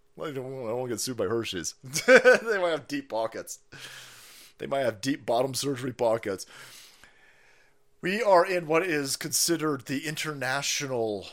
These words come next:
Women's Day, everybody. Um, you have International Women's History Month, and you have International Women's Day. <laughs> For International Women's Day, they're gonna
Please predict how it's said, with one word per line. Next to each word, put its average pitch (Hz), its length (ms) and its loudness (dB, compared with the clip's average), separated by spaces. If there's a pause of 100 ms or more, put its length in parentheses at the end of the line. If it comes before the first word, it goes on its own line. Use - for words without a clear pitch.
(160)
Women's 113 560 -6
Day, 104 520 -6 (280)
everybody. 87 600 -10 (1700)
Um, 90 840 -8 (460)
you 131 80 0
have 131 160 2
International 131 840 -6
Women's 131 340 -6
History 135 300 -6
Month, 120 360 -6 (500)
and 107 100 -12
you 95 120 -8
have 92 200 -8
International 107 580 -8
Women's 98 440 -8
Day. 101 340 -6 (240)
<laughs> - 40 -20 (1300)
For 165 160 0
International 156 540 0
Women's 139 380 0
Day, 143 240 0
they're 113 120 -6
gonna 117 260 -4